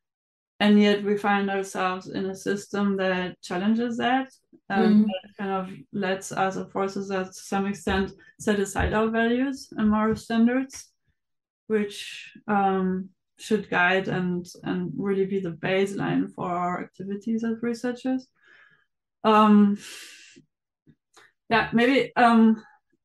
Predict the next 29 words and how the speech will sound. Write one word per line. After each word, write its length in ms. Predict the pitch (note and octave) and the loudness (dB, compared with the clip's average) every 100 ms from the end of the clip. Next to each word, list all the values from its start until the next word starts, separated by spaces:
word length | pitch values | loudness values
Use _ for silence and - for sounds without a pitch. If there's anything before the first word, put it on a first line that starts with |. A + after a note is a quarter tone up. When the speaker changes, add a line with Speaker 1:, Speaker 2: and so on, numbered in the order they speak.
| _ A#3 | _ 0
Speaker 1:
like, 180 | A#3 | 0
what, 320 | A#3+ B3 B3 - | 0 -2 -4 -8
what 160 | - C4 | -4 -2
are 140 | D4+ | -2
you 80 | D#4 D4 | 0 0
not 200 | C#4+ B3 | 0 0
doing 220 | C4 B3+ | 0 -2
as 120 | A#3 | -2
a 80 | A3 | -10
trainer 400 | - A3+ A#3 A3 G3+ | -6 -2 0 0 -2
and 120 | G3+ G#3 | -6 -8
consultant 760 | G#3 G3+ G#3 G3+ F#3 F3+ G#3 - _ _ _ - | -8 -4 -4 -4 -6 -4 -4 -8 _ _ _ -6
with 120 | G#3+ | -2
your 140 | G#3 G3 | -2 -2
own 200 | G3+ G3 | -4 -4
business 640 | G3 F#3+ F3+ - - - - | -4 -4 -4 -6 -8 -14 -10
to, 440 | G#3+ G3+ F#3+ F#3 - | -4 0 0 0 2
uh, 140 | G#3 | 2
basically 540 | G3 G#3+ G#3+ G#3 A3 | 2 2 2 2 2
on, 300 | G#3 G3 F#3+ | 2 0 -4
your 320 | G3+ G3 G3 F#3 | -4 -4 -4 -4
business 400 | G#3 G#3 G3+ G3+ | -2 -2 -4 -4
name 500 | G3+ G#3 G3 F#3+ - | -4 -2 -2 -6 -6
is 580 | F#3+ F#3+ F#3 F#3 F#3 - _ _ _ _ _ _ _ F#3+ | -4 -2 -2 -4 -6 -14 _ _ _ _ _ _ _ -12
Jigisha 380 | F#3+ F#3+ G#3 G3 | -8 -6 -6 -6
Patel, 800 | G3 G#3+ F#3+ F#3+ F#3 F3+ F#3 D#3+ F#3+ | -6 2 4 4 4 0 -4 -6 -2
um, 240 | F3+ F#3 | 2 2
Research 340 | F#3+ F#3+ F#3+ | 0 -2 -4
Integrity 920 | F#3+ F#3 G3 F#3 F#3 - F3+ E3+ F3 | -6 -4 -4 -2 -4 -6 -6 -6 -6